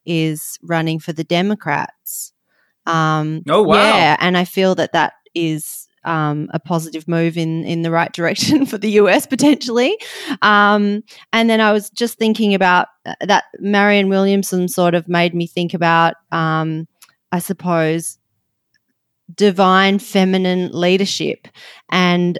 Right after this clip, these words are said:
Speaker 1: um, the person that comes to mind who I think is the most outstanding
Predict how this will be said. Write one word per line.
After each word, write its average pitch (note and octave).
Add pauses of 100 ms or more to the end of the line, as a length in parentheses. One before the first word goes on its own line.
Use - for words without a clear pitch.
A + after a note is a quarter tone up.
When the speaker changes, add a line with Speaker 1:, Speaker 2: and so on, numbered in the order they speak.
Speaker 1:
um, E3+
the E3
person F3+
that -
comes E3
to -
mind D#3
who D#3+
I D#3+
think D#3+
is D#3
the D#3
most D#3+
outstanding D#3+